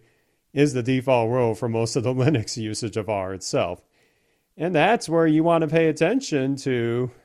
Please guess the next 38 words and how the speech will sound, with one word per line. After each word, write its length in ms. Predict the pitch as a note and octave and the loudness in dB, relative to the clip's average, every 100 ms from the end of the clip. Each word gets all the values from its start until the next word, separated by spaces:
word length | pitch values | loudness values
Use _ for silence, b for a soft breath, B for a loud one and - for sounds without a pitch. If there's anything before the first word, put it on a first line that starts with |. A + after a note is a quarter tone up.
| - | -8
maybe 260 | A2+ A#2 | -4 -2
the 100 | A#2+ | -4
package's 460 | A#2 B2+ B2+ C3 B2 | 0 0 0 -4 -6
description 540 | B2+ - F3 F#3+ C3+ | -8 -6 -6 -4 -6
file 300 | B2 A2+ A#2+ | -2 0 0
and 100 | B2 | -2
see 140 | A#2+ D#3+ | -4 -4
if 100 | D#3 | -2
they 100 | C#3+ | -4
call 340 | - D#3+ D3 | -4 -2 2
out 380 | D3 C3 A2 C3 | 2 2 0 -4
any 260 | B2 A#2+ A#2+ | -4 -4 -6
system 680 | - C#4 - G#2 F#2 F#2 - - | -6 -6 -6 -6 -6 -10 -12 -10
requirements. 840 | A2 B2 F2 E2+ F#2 C3 F#3 - _ _ _ _ _ _ _ _ _ | -6 -2 -4 -6 -8 -8 -8 -12 _ _ _ _ _ _ _ _ _
Because 260 | B2+ C#3+ D3+ | 0 0 2
for 80 | C#3 | 0
certain 300 | A3 B3 D#3 | 0 0 2
packages, 640 | D#3 D3+ D3+ B2 D3 D3 | 2 2 2 0 0 0
there 160 | D3 D3 | 0 0
are 220 | C#3 C#3+ | 2 2
gonna 180 | B2 G#2+ | 0 -2
be 140 | G#2+ | -4
system 400 | G#2 A#2+ G#2+ G#2 | -4 -6 -6 -6
requirements 580 | G2 - A2 F#2+ G2 G2 | -8 -6 -4 -4 -8 -10
to 60 | F#2+ | -8
be 100 | G2+ | -8
able 120 | F#2 | -8
to 60 | F#2+ | -10
compile 440 | F#2 - G#2 F2 | -14 -8 -6 -6
from 180 | F#2+ F#2+ | -10 -14
source. 560 | - F#3 E3+ E3 - - _ _ _ _ _ _ | -8 -4 -4 -4 -8 -16 _ _ _ _ _ _
Typically, 460 | - B2 A#2+ A#2+ A2 | 0 0 0 -2 0
these 320 | A2 A2 G#2 | -2 -2 -2
are 300 | G#2+ G2+ G2 | -2 -2 -4
like, 280 | F#2 F#2+ G#2+ | -6 -6 -8
um, 420 | F#2 F2+ F2+ E2+ - | -6 -6 -10 -14 -16
C-level 680 | - - A2+ A2+ A2+ A2+ | -10 -6 -6 -2 -2 -2
libraries, 1120 | A2 A#2 A#2 B2 A#2+ A#2+ A#2+ A#2 A#2 A#2 A2 | -2 -2 -2 -2 -2 0 0 0 0 -2 -4